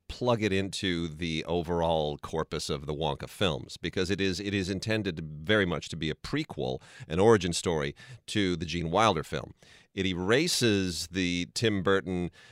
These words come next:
Johnny Depp effort, and, and mercifully so. It, it, uh, uses m-, m-, many of the musical motifs from the Gene Wilder film. It adds an, a whole new song score of its own. I don't know why it's rated P G. This, this may be the most G-rated live-action film I've seen in a decade.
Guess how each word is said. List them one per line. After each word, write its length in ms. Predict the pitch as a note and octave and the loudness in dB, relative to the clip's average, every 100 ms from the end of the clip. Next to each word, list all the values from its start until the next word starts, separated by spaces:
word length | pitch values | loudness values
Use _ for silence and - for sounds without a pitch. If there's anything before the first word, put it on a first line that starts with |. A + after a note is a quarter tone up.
| - | -12
Johnny 340 | F2 G#2+ F#2+ | 0 2 4
Depp 220 | E2+ F#2+ F#2+ _ | 4 2 2 _
effort, 440 | E2+ C#2 - C#2+ - | -4 -4 -4 -6 -4
and, 360 | F2+ F2+ F2+ F#2 | -2 0 0 -4
and 340 | F2 F#2 F#2 | -2 -2 -2
mercifully 580 | F#2 G#2+ A2 A2 - F#2 | 0 2 2 2 0 -2
so. 400 | - G2 C#2+ C2 | 0 0 -2 -4
It, 280 | - F2+ - - | -4 -4 -6 -6
it, 320 | G2+ F2+ - | -2 -2 -2
uh, 80 | G2+ | 0
uses 760 | F2+ F2+ G2 A2 F#2 G2+ F#2+ F2+ | 0 -2 -2 0 0 -2 -4 -6
m-, 140 | F2+ C#2+ E2 E2 | -8 -6 -4 -2
m-, 120 | F2 E2 | -2 -2
many 140 | F2 | -2
of 60 | D#2+ | -2
the 80 | |
musical 360 | E2 E2+ E2 E2+ | -4 -4 -4 -6
motifs 520 | D#2+ D2+ - E2+ D#2+ | -4 -4 -6 -6 -8
from 480 | - E2+ D#2+ D#2 D#2 | -8 -8 -6 -6 -8
the 100 | - E2 | -10 -10
Gene 180 | E2+ | -6
Wilder 320 | D#2 D#2+ D#2 D2+ | -4 -2 -2 -4
film. 380 | - B2+ A#2 | -2 0 0
It 80 | F#2+ | 0
adds 340 | - F2 D#2+ D#2 | 0 0 0 -2
an, 200 | E2+ D#2 | -4 -4
a 80 | D2+ | -8
whole 260 | D#2+ F2 | -4 -2
new 140 | E2+ E2 | -2 -4
song 380 | - F2 D#2+ D#2+ | -2 -2 -2 -4
score 260 | - E2+ | -4 -4
of 80 | D#2 | -2
its 160 | D2+ - | -4 -2
own. 320 | G2+ G2 F#2 - - - - | 0 0 -2 -10 -20 -20 -2
I 120 | A#2 | 4
don't 160 | A#2+ D#3 | 6 6
know 80 | B2 | 4
why 300 | F#2+ G#2 C3+ | 4 4 4
it's 220 | A#2+ - | 2 2
rated 280 | G2 E2 D#2+ | 2 2 -2
P 180 | F2+ | -8
G. 300 | E2 E2 C#2 | -6 -6 -4
This, 220 | D2 F2+ - | -4 -4 -4
this 260 | E2 F#2 | -4 -2
may 100 | G#2+ | -2
be 120 | F#2+ | 0
the 60 | F#2 | 0
most 220 | F2 E2+ | -2 -4
G-rated 560 | E2+ F2 G#2+ G2 F#2 F2 | -6 -2 0 2 0 0
live-action 540 | E2+ E2 D#2+ D#2+ - | 0 0 0 -2 -4
film 280 | D#2+ F2 D#2 | -6 -4 -2
I've 160 | D2+ E2 | -4 -4
seen 220 | F#2 D#2+ | -4 -2
in 100 | D2 | -4
a 60 | |
decade. 560 | C2+ F2 D#2+ - B1+ C2 | -2 0 0 -2 -6 -8